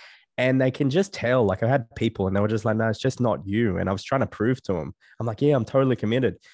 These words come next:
And, and sometimes in, in, some people can read things outside of you that you're not in harmony and you're not in alignment. And so we call that congruence, like, your congruency, right? So your alignment between your mind, body, and spirit.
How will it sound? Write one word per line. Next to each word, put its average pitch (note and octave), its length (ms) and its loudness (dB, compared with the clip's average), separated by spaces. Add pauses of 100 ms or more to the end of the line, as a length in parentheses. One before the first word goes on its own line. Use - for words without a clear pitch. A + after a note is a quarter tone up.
(320)
And, B2+ 300 0
and B2 120 0
sometimes E3+ 640 0 (100)
in, A2 260 0
in, G2 440 -4 (420)
some C#3 200 2
people B2 240 2
can G2 160 -2
read F#2+ 320 0
things F#2+ 280 -2 (120)
outside G2 480 -2
of G2+ 80 -2
you D3 320 0
that F#2 180 -2
you're G2 140 -2
not G2+ 240 2
in F#2 100 -2
harmony G2 520 -2
and F#2+ 140 -4
you're F#2 120 -4
not F#2 220 0
in F#2 140 0
alignment. G2 600 0 (420)
And G#2 100 -4
so A2+ 140 0
we A2 100 0
call C3 280 0
that A2+ 240 0
congruence, - 960 -2 (280)
like, F#2+ 200 -4
your G#2 100 -2
congruency, F#2+ 880 -2
right? G#2 220 0 (380)
So - 120 -2
your G2 200 2
alignment G2+ 460 2
between F#2+ 300 -2
your F#2 120 0
mind, F#2 340 0
body, F#2+ 240 0
and F2+ 140 -6
spirit. F#2 420 -4